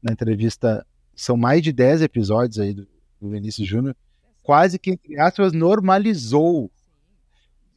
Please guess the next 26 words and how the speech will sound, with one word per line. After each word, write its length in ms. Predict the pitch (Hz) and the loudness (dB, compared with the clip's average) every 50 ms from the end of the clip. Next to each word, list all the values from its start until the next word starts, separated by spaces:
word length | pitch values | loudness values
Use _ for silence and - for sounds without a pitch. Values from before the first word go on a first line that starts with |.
| _ _ | _ _
que 80 | 175 170 | 2 2
o 80 | 160 | 2
Vini, 360 | 139 123 147 160 170 175 190 | 2 2 0 0 2 2 0
cada 340 | 175 - - 170 180 208 196 175 | 0 2 4 4 4 4 2 2
vez 180 | 165 180 175 | 2 0 0
que 140 | - - 175 | 0 -4 -8
sai, 480 | - - - 151 160 175 180 165 135 - | -2 2 4 4 4 4 4 0 -2 -4
que 160 | - - 151 | -4 -2 -2
o, 100 | 143 123 | -2 -2
que 140 | - - 156 | -2 -2 0
o 40 | |
Real 220 | 139 147 147 156 170 | 2 4 4 4 4
Madrid 420 | 180 175 160 139 143 139 135 113 - _ _ _ _ _ _ _ - | 2 0 0 0 0 0 0 0 -2 _ _ _ _ _ _ _ -4
vai 300 | 117 123 156 175 196 214 | 2 4 4 6 6 4
jogar 440 | 185 202 180 151 143 147 151 160 | 4 2 2 2 4 2 2 2
numa, 640 | 156 147 143 135 - 147 143 135 131 123 120 117 - - | 2 0 -2 -4 -4 -2 0 0 0 0 -2 -2 -4 -4
num, 320 | 139 135 131 131 127 123 | -4 -2 0 0 0 -2
num 220 | 123 139 135 131 | -2 -2 -2 -2
campo, 680 | 120 - - 135 139 143 - - 131 127 117 113 104 98 _ _ _ _ _ _ _ _ _ _ - | -2 2 2 2 2 2 0 -2 -2 -2 0 -2 -2 -6 _ _ _ _ _ _ _ _ _ _ -8
eh, 240 | 110 110 107 107 104 | -6 -4 -4 -4 -6
do 160 | 101 101 113 | -4 -2 0
outro 280 | 123 127 - - 123 110 | 0 0 0 0 -2 -2
time, 520 | - - - - 180 202 196 160 117 98 - _ _ _ _ _ | -4 -4 0 2 2 2 2 0 -2 -4 -6 _ _ _ _ _
isso 220 | - - - 160 143 | -14 -6 -4 -2 2
vai 220 | 127 151 156 170 | 4 4 4 4
ocorrer. 500 | 175 - - 170 151 123 127 123 123 120 | 2 2 2 0 2 2 2 0 0 -2